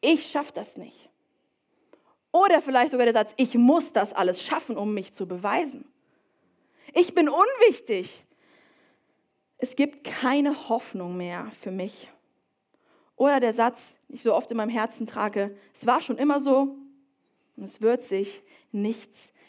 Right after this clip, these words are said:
ändern." Das sind Gedanken, die in mein Herz gekommen sind, die aber zu Glaubenssätzen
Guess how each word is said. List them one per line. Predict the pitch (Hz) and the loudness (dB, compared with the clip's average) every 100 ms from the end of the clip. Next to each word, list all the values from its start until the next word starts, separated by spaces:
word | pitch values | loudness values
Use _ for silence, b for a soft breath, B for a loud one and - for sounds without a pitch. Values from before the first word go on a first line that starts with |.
| b b - | b b -6
ändern." | 208 208 196 | -4 -4 -6
Das | 226 | -4
sind | 339 320 | 0 0
Gedanken, | 320 330 370 285 | 4 2 2 -2
die | 294 | 2
in | 285 | 4
mein | 269 | 4
Herz | 277 339 392 - | 2 0 -2 -2
gekommen | 285 - 240 | -8 0 0
sind, | 240 269 | 4 4
die | 262 285 | 4 2
aber | 285 | 2
zu | - 220 | -4 -4
Glaubenssätzen | 247 247 330 339 311 233 233 247 226 220 | 0 2 0 -2 -2 -2 -2 -4 -2 -4